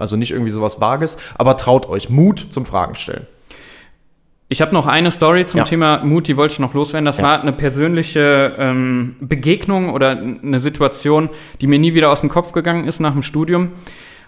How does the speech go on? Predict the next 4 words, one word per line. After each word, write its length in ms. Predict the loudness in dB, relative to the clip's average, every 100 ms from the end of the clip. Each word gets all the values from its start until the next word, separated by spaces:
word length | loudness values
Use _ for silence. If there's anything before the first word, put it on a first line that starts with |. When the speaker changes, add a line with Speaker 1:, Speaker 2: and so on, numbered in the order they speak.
| -8
Speaker 2:
Und 280 | 2 2 2
zwar 600 | -4 0 2 4 4 2
hatte 600 | -2 -4 -2 0 2 0 -2
ich 800 | -2 0 -2 -8 -12 -12 -14